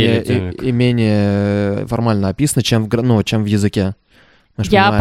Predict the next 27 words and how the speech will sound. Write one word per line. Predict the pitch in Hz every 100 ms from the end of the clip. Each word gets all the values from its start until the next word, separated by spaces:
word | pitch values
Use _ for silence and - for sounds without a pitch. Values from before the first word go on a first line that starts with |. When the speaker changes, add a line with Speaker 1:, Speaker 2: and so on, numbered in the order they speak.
| 220
Speaker 3:
поэтому | 240 254 240
Speaker 1:
тобой. | 185
Speaker 3:
сказала, | 220 220 214 165
что | 170 - 165
в | -
какой-то | 180 226 294
момент | 247 214 226
это | 196
может | 175 190 208 208
дойти | 175 -
до | 180 180
крайности, | 214 269 285 208 -
и | 170 175
у |
к-, | - -
кого-то | - 202 190 196 175
не | 175
устраивает | - 190 170 165 160
написание, | 175 175 - - 311 330
а |
кого-то | 190 170 -
не | 233
устроит, | 190 - 214 247 247
как | - 202 - 185
другой | 190 202
человек | 208 214 202
выглядит. | 185 170 156 151 170 -